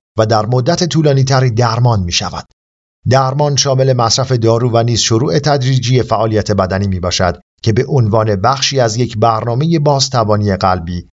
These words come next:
پیشنهاد می‌شود. این برنامهٔ بازتوانی فعالیت قلب را بهبود می‌بخشد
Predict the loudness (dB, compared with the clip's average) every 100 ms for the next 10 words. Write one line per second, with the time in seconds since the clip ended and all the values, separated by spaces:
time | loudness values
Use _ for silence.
0 | -4 -2 0 -2 -6 -8 -10 -8 -8 -10
1 | -16 _ _ _ _ _ -4 0 2 2
2 | 2 0 -2 -2 0 2 0 -2 -2 0
3 | 0 -2 -12 _ -2 -2 -2 -2 -2 -2
4 | 2 2 0 0 0 0 0 -2 -2 0
5 | 2 2 0 0 -2 -2